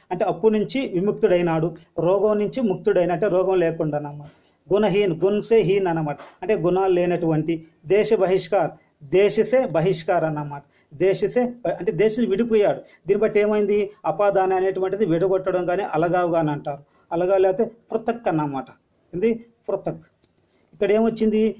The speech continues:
ఇక్కడ కూడా సే వచ్చింది. కానీ ఈ సే అర్థం వచ్చేసి విడిపోవడం కానీ వేరవడం కానీ ఇట్లా వస్తుందన్నమాట. So ఇది వచ్చేసి, ఆ, అపాదాన తత్-, ఈ విధంగా, ఆ, విగ్రహ వాక్యం చేసినప్పుడు సే వస్తే అపాదాన తత్పురుష సమాసం అంటారు మనకు. అపాదాన తత్పురుష సమాసం అంటారు.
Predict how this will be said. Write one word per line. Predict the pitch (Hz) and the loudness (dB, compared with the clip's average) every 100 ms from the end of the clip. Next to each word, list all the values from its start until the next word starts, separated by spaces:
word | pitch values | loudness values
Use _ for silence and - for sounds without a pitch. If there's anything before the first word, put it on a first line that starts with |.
| - | -8
ఇక్కడ | 180 196 | -4 0
కూడా | 202 202 | 2 0
సే | 185 185 180 | 0 2 2
వచ్చింది. | 170 160 156 135 - _ | 2 0 -4 -6 -14 _
కానీ | 208 202 | -2 0
ఈ | 190 | 0
సే | - | 2
అర్థం | 208 208 170 202 | 2 2 0 -2
వచ్చేసి | 185 202 190 254 240 - | 0 0 2 -2 -4 -4
విడిపోవడం | 170 180 190 175 175 170 | 0 0 2 0 0 0
కానీ | 170 175 | 0 0
వేరవడం | 156 180 165 160 160 | 2 2 2 0 0
కానీ | 165 | -2
ఇట్లా | 156 156 | -2 -4
వస్తుందన్నమాట. | 143 - 151 143 143 143 143 _ _ - 226 | -6 -6 -8 -8 -12 -16 -18 _ _ -4 0
So | 185 | 2
ఇది | 190 | 2
వచ్చేసి, | 196 196 202 214 175 - _ _ | 2 0 0 0 -2 -2 _ _
ఆ, | 175 175 165 160 - _ | -2 0 0 -4 -10 _
అపాదాన | 170 190 190 190 185 | -4 -2 0 0 0
తత్-, | 185 170 180 | -2 -4 0
ఈ | 180 | 0
విధంగా, | 180 190 185 180 170 160 156 156 _ - | 2 0 -2 -2 0 0 -2 -10 _ -8
ఆ, | 151 151 147 151 - | -4 -2 -2 -4 -8
విగ్రహ | 160 196 202 | -4 0 2
వాక్యం | 190 - 175 | 0 -2 -4
చేసినప్పుడు | 160 180 | -4 -6
సే | - 185 | -2 0
వస్తే | 185 180 | 0 -2
అపాదాన | 170 180 170 175 | -4 -2 -2 -4
తత్పురుష | 170 165 - 170 | -6 -8 -10 -12
సమాసం | 160 160 160 160 | -10 -6 -6 -6
అంటారు | 156 160 160 | -8 -8 -6
మనకు. | 160 160 233 _ _ _ - | -8 -8 -14 _ _ _ -10
అపాదాన | 156 175 180 175 | -4 -2 -2 -2
తత్పురుష | 170 165 180 170 | -6 -6 -8 -8
సమాసం | 160 156 160 160 | -8 -6 -6 -8
అంటారు. | 151 165 | -6 -6